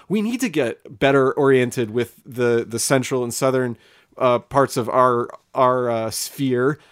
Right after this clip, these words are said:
so to speak, and, and as well as nations in Europe. So, I mean, there's a lot at play and a lot that is changing. And I think it's just important for people to make sure that they're a-, they're able to s-, to continue to have a say, and that these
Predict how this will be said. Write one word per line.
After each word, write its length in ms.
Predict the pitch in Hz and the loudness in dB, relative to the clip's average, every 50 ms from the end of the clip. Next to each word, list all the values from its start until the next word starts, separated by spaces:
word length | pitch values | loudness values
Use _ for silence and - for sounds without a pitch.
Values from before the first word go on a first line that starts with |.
| _ _ - | _ _ -8
so 180 | - - 143 | -2 0 2
to 80 | 131 135 | 2 2
speak, 560 | - - - 139 143 143 147 - _ _ - - | -2 -4 -4 -2 -2 -2 -2 -4 _ _ -10 -4
and, 160 | - 151 156 - | -4 -4 -2 -2
and 180 | - 160 156 | -2 -2 -2
as 220 | - 151 170 151 160 | 0 -2 -2 -2 0
well 240 | 180 190 214 180 | 2 2 4 4
as 200 | 139 117 110 - | 2 0 -2 -4
nations 440 | 131 123 120 113 - 123 117 113 123 | -4 -4 -4 -4 -6 -8 -10 -8 -8
in 100 | 117 117 | -8 -6
Europe. 300 | 117 117 113 113 - - | -6 -6 -6 -6 -8 -6
So, 200 | - 175 170 117 | -2 -2 0 0
I 60 | 147 | 0
mean, 160 | 202 214 214 202 | -2 -2 -2 0
there's 240 | 254 262 269 233 | 0 0 0 -2
a 60 | 240 190 | -4 -4
lot 260 | 160 156 165 156 160 | 0 2 2 2 0
at 100 | - - | -2 -6
play 280 | - 139 139 127 131 | -4 -2 -2 0 0
and 100 | 127 131 | -2 -2
a 40 | 127 | -2
lot 240 | 127 143 143 143 - | 0 0 0 0 -2
that 120 | 131 113 | -4 -8
is 160 | 120 113 - - | -8 -10 -12 -10
changing. 680 | - - - - - 127 127 123 117 107 110 107 113 120 | -8 -8 -6 -4 -4 -4 -4 -4 -4 -4 -6 -6 -6 -8
And 100 | 123 127 | -6 -6
I 60 | 123 | -4
think 200 | - 165 160 151 | -2 -2 -2 -2
it's 140 | 139 - - | -2 -6 -8
just 240 | - 160 - - | -10 -10 -10 -8
important 560 | - 151 - - - 196 220 196 180 185 170 - - - - _ | -8 -10 -10 -4 0 2 2 2 2 -2 -8 -10 -14 -20 -18 _
for 120 | - 147 | -6 -6
people 580 | 131 - - - - 214 214 214 202 196 190 180 | -6 -8 -8 -8 -8 -6 -4 0 2 2 2 2
to 420 | - - - - 165 180 175 165 | -2 -8 -10 -8 -6 -6 -6 -6
make 500 | 160 123 127 135 139 156 170 196 190 - | -6 -10 -12 -10 -8 -4 -4 -4 -6 -6
sure 640 | - - - - - 190 185 151 131 123 117 117 107 - _ _ _ _ _ - | -8 -10 -10 -6 -2 2 2 4 4 2 0 -2 -4 -8 _ _ _ _ _ -2
that 260 | 139 156 143 131 - 110 | 0 2 2 2 2 2
they're 340 | 151 156 156 151 151 156 | 4 4 4 4 4 2
a-, 220 | 139 151 151 139 - | 2 2 0 -2 -4
they're 360 | - 123 135 143 156 151 - | -4 -2 0 2 2 2 2
able 380 | - 156 156 151 156 147 135 127 | 2 2 2 4 4 2 0 0
to 100 | - 131 | -2 -6
s-, 220 | - - - - | -6 -6 -6 -6
to 160 | - - - 139 | -6 -6 -6 -4
continue 460 | - 143 131 - - 185 185 180 170 | -4 -4 -4 -2 0 2 4 4 4
to 80 | 160 | 4
have 140 | 139 143 131 | 2 -2 -2
a 40 | 131 | -4
say, 300 | - - 135 120 113 113 | -4 -2 0 0 0 -2
and 140 | 123 123 123 | -2 -2 -2
that 220 | 131 - 123 123 | -2 -4 -4 -8
these 340 | 127 143 147 151 135 - | -6 -4 -4 -4 -4 -6